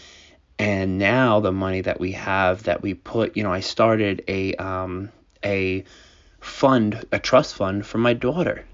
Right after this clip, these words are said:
You know, that's amazing to say, to even be able to do that, you know, and to watch it grow and to watch her have money, you know, every two weeks when it comes out of my paycheck and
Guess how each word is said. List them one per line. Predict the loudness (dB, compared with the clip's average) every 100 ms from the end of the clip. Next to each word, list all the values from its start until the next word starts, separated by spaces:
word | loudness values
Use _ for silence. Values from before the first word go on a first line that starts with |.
| -8
You | -2
know, | 2
that's | 4 2 2
amazing | 2 4 2 2 2
to | 0
say, | -2 0 2 2 2
to | 0
even | 0 2
be | 2
able | 0
to | -6
do | -6 -4 -2
that, | -2 -2 -4 -14 -20 -14
you | -4
know, | 0 0
and | 0
to | -2
watch | 0 2 2 0
it | -6
grow | -2 0 2 0 -2
and | -4
to | -6
watch | 0 2 2 -2
her | -2
have | 0 0
money, | 0 0 0
you | -2
know, | -4 -2
every | -2 0 -2
two | -4 -4 -2
weeks | -2 -4 -6
when | -6
it | -4
comes | -2 0
out | 0
of | 0
my | -4 -4
paycheck | -4 -4 0 -2 -2
and | -4 -4